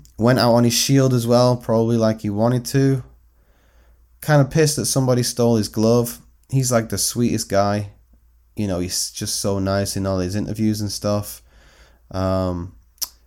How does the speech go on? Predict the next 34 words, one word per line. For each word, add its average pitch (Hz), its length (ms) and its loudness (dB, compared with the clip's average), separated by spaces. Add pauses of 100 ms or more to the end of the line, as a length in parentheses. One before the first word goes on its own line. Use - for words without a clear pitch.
(120)
he 104 120 -6
said 113 260 -2
somebody 120 440 0
s-, - 280 -6 (160)
stole 117 440 0
his 104 120 -2
glove, 104 320 0
and 95 80 -2
if 95 80 -8
you 104 80 -4
watch 104 200 -4
the 92 100 -8
clip 98 260 -8
that's 82 220 -10
on 87 100 -6
Twitter, 92 320 -4
somebody 95 340 -6
takes 110 360 -4
it, 117 180 -2
and 95 140 -4
then 95 80 -2
he 95 100 -6
throws 104 320 -4
his 92 100 -4
other 95 200 -4
glove 90 260 -6
kind 82 200 -8
of 80 360 -10
in 90 100 -8
anger 98 220 -4
'cause 95 160 -10
he's 78 140 -8
like, 80 180 -8
"I've 85 160 -8